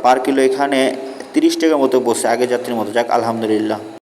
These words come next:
গুলিস্তান ওয়ারি ওই ভাইয়াকে নামায় আমি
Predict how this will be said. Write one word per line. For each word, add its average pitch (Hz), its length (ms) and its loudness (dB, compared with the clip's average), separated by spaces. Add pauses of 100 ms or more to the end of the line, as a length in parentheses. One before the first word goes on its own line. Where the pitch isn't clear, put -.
(240)
গুলিস্তান 151 480 2
ওয়ারি 143 320 4
ওই 143 220 4
ভাইয়াকে 127 400 0
নামায় 139 400 0
আমি 127 420 0